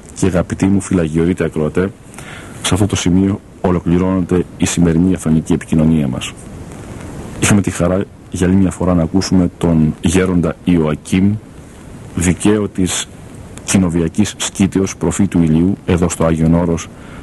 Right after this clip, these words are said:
να μας χειραγωγεί με τον άλλα τυρτημένο λόγο του. Τον ευχαριστώ εκ μέσης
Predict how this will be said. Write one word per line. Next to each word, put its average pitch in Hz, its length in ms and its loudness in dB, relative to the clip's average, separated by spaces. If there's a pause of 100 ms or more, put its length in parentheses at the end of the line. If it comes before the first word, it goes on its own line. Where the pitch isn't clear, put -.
(160)
να 90 120 4
μας 82 400 0
χειραγωγεί 80 760 0 (180)
με 85 140 2
τον 80 240 0
άλλα 87 260 0
τυρτημένο 78 500 0
λόγο 78 340 0
του. - 80 -16 (1700)
Τον 90 120 4
ευχαριστώ 85 520 0 (640)
εκ - 180 0
μέσης - 520 -2